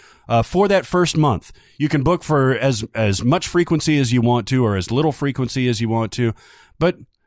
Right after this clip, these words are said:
go ahead and, and check in with your counselor first and see, you know, what you guys think is the best, uh, avenue to attack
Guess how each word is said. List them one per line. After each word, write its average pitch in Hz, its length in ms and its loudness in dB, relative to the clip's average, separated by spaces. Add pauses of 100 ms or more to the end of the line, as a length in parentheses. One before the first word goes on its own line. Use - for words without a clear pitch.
(120)
go 220 140 4
ahead 233 260 2
and, 165 180 2
and 139 200 2
check 208 260 -2
in 165 180 2
with 127 160 0
your 110 120 -4
counselor 110 460 -4
first 113 460 -2
and 107 120 -4
see, 123 320 -4 (280)
you 143 80 -6
know, 131 120 2
what 123 320 0
you 220 80 0
guys 170 260 2
think 143 220 0
is 120 100 0
the 120 100 0
best, 120 520 -2 (340)
uh, 98 240 0
avenue 117 540 0
to 113 180 -2
attack 131 560 -4